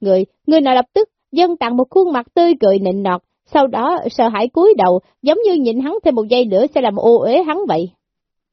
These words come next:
Ngay cả Miêu Trạm và người của Huyễn Phủ lúc đầu dùng ánh mắt trưởng bối nhìn xuống Đại Thiếu, lúc này trong ánh mắt lại tràn ngập tò mò và một cảm giác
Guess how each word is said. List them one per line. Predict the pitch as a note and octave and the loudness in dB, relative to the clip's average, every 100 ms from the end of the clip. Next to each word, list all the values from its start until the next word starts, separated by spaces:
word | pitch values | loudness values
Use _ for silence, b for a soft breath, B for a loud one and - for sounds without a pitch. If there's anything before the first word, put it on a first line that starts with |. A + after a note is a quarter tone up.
| _ _ _ _ | _ _ _ _
Ngay | D4+ E4+ F4 | 0 0 0
cả | C4+ B3+ | -2 -2
Miêu | E4 E4+ D#4+ | -2 -2 -2
Trạm | A3 F3 C#4 _ _ - | -2 -4 -8 _ _ -10
và | A#3+ C4+ | -2 -2
người | C4+ B3 B3+ | 0 0 0
của | D4 D#4 | 0 0
Huyễn | B3 A3 E4+ | 0 -2 0
Phủ | G#3 A3 - _ | 0 0 -4 _
lúc | E4 A4 | 2 2
đầu | C4+ B3+ B3+ | 2 0 2
dùng | C4 | 0
ánh | G3+ F#4 | -2 -6
mắt | A#4 A#4+ - | -6 -8 -4
trưởng | - C4+ | -2 2
bối | C#4+ F4+ F#4+ | 2 4 2
nhìn | G#3 A3 - | 0 -4 -4
xuống | D4 G4+ | -2 0
Đại | F#3+ F#3 G3+ | 0 -2 0
Thiếu, | A#3 E4 - _ _ _ _ | 2 0 -4 _ _ _ _
lúc | D#4 G#4 | 2 2
này | C#4+ B3 A#3+ A3 _ - | 2 -2 -2 -4 _ -4
trong | C4+ B3+ | -4 -4
ánh | - C#4 F4 | -6 -4 -4
mắt | A4 - - | -6 -8 -4
lại | C#4 C#4 | -2 0
tràn | C4+ B3+ B3+ | 0 -2 -4
ngập | A#3 - | -4 -2
tò | A#3+ A3+ | 0 0
mò | A3+ G#3+ G#3+ - _ _ | -2 -4 -6 -10 _ _
và | A#3 A#3 | -2 0
một | A#3+ A3+ | 0 -2
cảm | A3+ A3+ | -4 -2
giác | C4+ E4+ | 0 -2